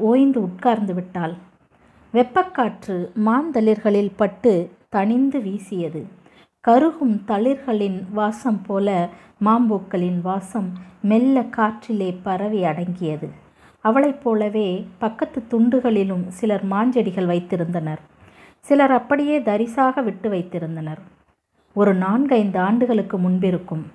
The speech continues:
அப்போது சாலம்மாளுக்கு நல்ல புத்தி இருந்தது என்றே சொல்ல வேண்டும். அந்த ஊரிலும் சுத்துப்பட்டிலும் இருக்கிற வானம் பார்த்த பூமி கொண்ட ஏழை விவசாயிகள் சிலருக்கு இயேசுக்காரர்கள்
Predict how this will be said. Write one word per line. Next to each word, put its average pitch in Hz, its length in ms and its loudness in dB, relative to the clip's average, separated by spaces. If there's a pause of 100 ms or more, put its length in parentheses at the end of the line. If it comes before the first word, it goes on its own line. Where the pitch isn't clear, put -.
(480)
அப்போது 190 380 0
சாலம்மாளுக்கு 202 840 2
நல்ல 196 320 0
புத்தி 196 380 -2
இருந்தது 190 400 0
என்றே 180 300 -2
சொல்ல 180 280 -2
வேண்டும். 160 380 -6 (640)
அந்த 262 180 6 (100)
ஊரிலும் 294 460 2
சுத்துப்பட்டிலும் 226 880 -2
இருக்கிற 220 440 -2
வானம் 254 420 0
பார்த்த 226 360 0
பூமி 240 300 0
கொண்ட 208 260 -4 (100)
ஏழை 240 320 2
விவசாயிகள் 196 760 -2
சிலருக்கு 196 540 -2 (580)
இயேசுக்காரர்கள் 208 920 0